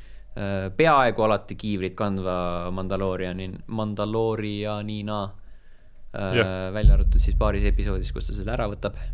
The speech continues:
Speaker 1: Äh, ja teiseks on, äh, Bella Ramsey, kes, äh, mängis, äh, Lyanna Mormontit, äh, Troonide mängus. Äh, ta oli siis, äh, hästi
Speaker 2: Ah, see
Speaker 1: noor,
Speaker 2: pisike,
Speaker 1: pisike tütar,
Speaker 2: jaa.
Speaker 1: tüdruk, äh, seal, äh,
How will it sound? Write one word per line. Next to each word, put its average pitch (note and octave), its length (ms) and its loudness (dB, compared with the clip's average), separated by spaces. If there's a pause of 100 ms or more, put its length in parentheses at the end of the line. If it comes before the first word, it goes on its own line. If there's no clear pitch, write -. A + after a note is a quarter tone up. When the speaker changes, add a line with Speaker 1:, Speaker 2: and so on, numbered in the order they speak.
(580)
Speaker 1:
Äh, G2+ 400 4
ja G2+ 320 2
teiseks B2+ 580 -2
on, G#2+ 240 -2
äh, G2+ 400 -2
Bella D3+ 300 4
Ramsey, D3+ 420 2
kes, G#2+ 300 -4
äh, G#2 560 0
mängis, G#2+ 520 -6
äh, G2 380 0 (380)
Lyanna A#2+ 480 2
Mormontit, B2+ 720 0
äh, G2 160 0
Troonide G#2 380 0
mängus. G2 540 -2 (160)
Äh, F#2 300 -6
ta F#2 100 -6
oli F#2+ 120 -6
siis, - 220 -10
äh, F#2 380 -8
hästi G2 580 -6
Speaker 2:
Ah, A#2+ 80 4
see - 140 0
Speaker 1:
noor, G2+ 360 2
Speaker 2:
pisike, G#2+ 560 2
Speaker 1:
pisike C3+ 300 -2
tütar, A#2 380 -2
Speaker 2:
jaa. A2+ 280 6
Speaker 1:
tüdruk, F#2+ 160 -6
äh, F#2+ 400 0
seal, F#2+ 420 -2
äh, F#2 180 -6